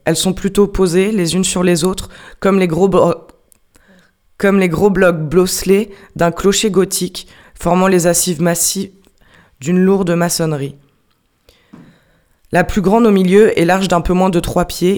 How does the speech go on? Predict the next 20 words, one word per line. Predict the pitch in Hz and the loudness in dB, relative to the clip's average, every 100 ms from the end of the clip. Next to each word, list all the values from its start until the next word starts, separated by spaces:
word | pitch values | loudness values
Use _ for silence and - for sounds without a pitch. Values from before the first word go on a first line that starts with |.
| - | -2
et | 160 | -2
épaisse | 160 160 185 | 0 0 -2
de | 151 | -4
plus | 151 - 190 | -8 -6 -4
de | 156 | -4
quatre. | 156 135 - - - _ _ - | -4 -6 -8 -14 -18 _ _ -6
La | 160 | -4
plus | 170 196 | -2 -2
petite, | 175 185 185 226 233 | 0 0 0 -4 -2
là | 185 175 | 0 2
où | 175 | 4
l'épine | 170 170 185 | 2 0 0
dorsale | 175 165 - 175 | 0 0 -2 -2
s'amincit | - 175 165 160 - 165 | 0 0 0 -2 -2 0
à | |
la | 151 147 | 0 0
naissance | 156 - 170 - - - - - | -2 -2 -6 -6 -14 -20 -12 -2
de | 175 | 2
la | 175 | 2
queue, | 170 202 208 | 0 -2 -2